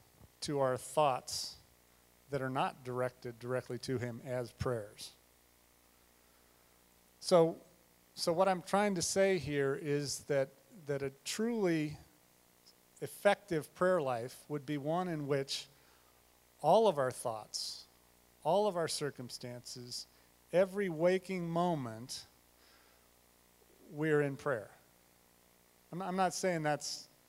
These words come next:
describes my life. I'm saying that's the way it ought to be, that, that everything we face, every minute of every day, it ought to be as though we're committing that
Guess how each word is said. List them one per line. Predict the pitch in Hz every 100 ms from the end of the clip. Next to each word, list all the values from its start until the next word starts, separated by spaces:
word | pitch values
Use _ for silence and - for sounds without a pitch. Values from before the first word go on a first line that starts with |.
| _ -
describes | 143 139 - 147 127
my | 143 147
life. | 123 110 123
I'm | 131
saying | - 147
that's | 135 143 - - -
the | -
way | 143 156
it | 160 151
ought | 139
to | 135
be, | 127 131 98 - -
that, | 143 139 - - - - _ _
that | 147 -
everything | 175 185 190 180 190 170
we | 160
face, | 147 - 156 120 - - - -
every | 165 156 156
minute | 156 180 170
of | 160
every | 160 156
day, | 147 151 131 113 110 - - _ _ _ _ _ _ _ -
it | 147 -
ought | 151 185 -
to |
be | 170 170
as | 160 135
though | - 139 139 135 135 131
we're | 139 139 135 131 - _ _ _ _ _ _ _ _ -
committing | 147 143 151 143 139
that | 147 120 - -